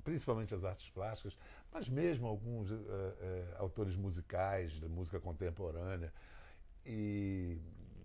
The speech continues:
eh, artistas em geral, não devem, não deveriam perder a dimensão do encantamento. Que é por aí que você, que você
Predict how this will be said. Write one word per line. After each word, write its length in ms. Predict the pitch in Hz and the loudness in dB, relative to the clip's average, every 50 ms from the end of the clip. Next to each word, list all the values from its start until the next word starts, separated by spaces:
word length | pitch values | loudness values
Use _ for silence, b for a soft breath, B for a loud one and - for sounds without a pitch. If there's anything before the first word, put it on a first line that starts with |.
| 90 90 - - - - - - - - - - 104 107 104 | -12 -12 -12 -12 -14 -14 -14 -14 -14 -14 -14 -12 -10 -10 -8
eh, 280 | 95 98 101 92 95 95 - - - - - | -8 -6 -6 -6 -6 -8 -8 -10 -10 -10 -6
artistas 600 | - 143 - - - - 370 311 - - - 117 | -4 -4 -4 -2 0 2 4 4 4 2 0 0
em 80 | 127 117 | 0 0
geral, 300 | 95 110 101 127 131 - b b b b b b b b b b b - | 0 0 2 2 0 0 b b b b b b b b b b b -8
não 280 | 127 151 190 254 285 240 175 - - | -6 -4 -4 -4 -4 -6 -8 -8 -6
devem, 640 | - 131 117 113 120 143 170 175 143 113 113 110 | -2 0 2 4 6 6 6 6 6 6 4 4
não 240 | 123 143 175 214 220 | 2 2 -2 -2 0
deveriam 500 | 196 170 156 135 139 110 117 151 160 143 110 | 2 4 6 6 6 6 6 6 4 4 4
perder 760 | - 123 107 104 95 95 107 110 110 107 107 101 98 101 90 - 104 98 90 - - - | 4 2 2 2 2 2 2 2 4 4 4 4 2 0 -2 -2 -2 -2 -2 -4 -4 -2
a 100 | 104 95 | -2 0
dimensão 520 | 85 104 101 101 95 92 - 104 95 92 | 0 0 0 0 0 -2 -2 -2 -2 0
do 80 | 90 90 | 0 -2
encantamento. 720 | 90 82 95 87 80 - 85 76 73 73 71 76 - - - - - - | -2 -2 -4 -4 -4 -4 -4 -4 -4 -6 -8 -10 -12 -12 -14 -14 -12 -8
Que 100 | - 196 | -8 -6
é 40 | |
por 180 | 214 - 226 220 | -6 -4 0 4
aí 280 | 214 202 196 214 220 214 | 6 6 8 8 6 4
que 140 | - - 196 | 4 2 0
você, 720 | 180 190 175 156 - 180 180 180 175 160 151 131 120 - - - - - - | 0 0 -2 -2 -2 -2 0 0 2 2 2 0 0 -2 -4 -8 -10 -10 -8
que 120 | - 147 | -6 -4
você 800 | 135 143 139 - - - 147 143 143 143 139 135 127 117 104 95 | -2 -2 -4 -4 -4 -4 -4 -2 -2 -2 -2 -2 -2 -2 -2 -4